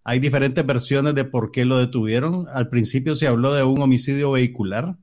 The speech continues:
Eh, después esa, esa explicación creo que desapareció y nadie sabe exactamente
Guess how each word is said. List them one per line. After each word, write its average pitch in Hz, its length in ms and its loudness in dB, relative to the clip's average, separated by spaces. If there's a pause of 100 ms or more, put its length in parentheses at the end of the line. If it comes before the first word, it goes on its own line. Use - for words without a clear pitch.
(220)
Eh, 117 560 2
después 123 480 -2
esa, 127 380 0
esa 123 320 -4
explicación 135 720 -4
creo 127 280 -2
que 135 100 -6
desapareció 123 720 -2
y 139 100 0
nadie 113 300 0
sabe 113 240 -2
exactamente 110 720 -6